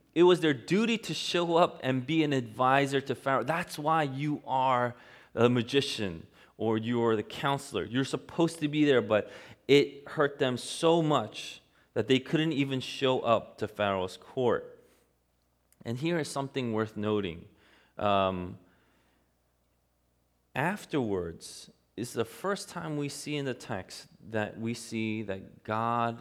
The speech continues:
hardens Pharaoh's heart. All this other time, one to five, it was about Pharaoh hardening his own heart. But here in,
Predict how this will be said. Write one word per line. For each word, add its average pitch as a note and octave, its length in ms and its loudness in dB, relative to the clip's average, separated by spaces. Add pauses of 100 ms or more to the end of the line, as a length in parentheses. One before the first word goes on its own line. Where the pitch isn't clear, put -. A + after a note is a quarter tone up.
(300)
hardens F2+ 1000 -8 (440)
Pharaoh's F#2+ 400 -2
heart. E2 300 -10 (360)
All D3 140 4
this D3+ 100 -4
other D3+ 160 0
time, C3 200 0
one D3 140 0
to D3 120 -6
five, F#3 460 2 (520)
it B2 60 0
was B2+ 140 4
about A#2+ 300 0
Pharaoh A#2+ 340 2
hardening B2 500 0
his A#2+ 120 -4
own B2+ 160 -2
heart. C3 280 -4 (400)
But G2 140 -8
here F3 340 -2
in, A2+ 300 -4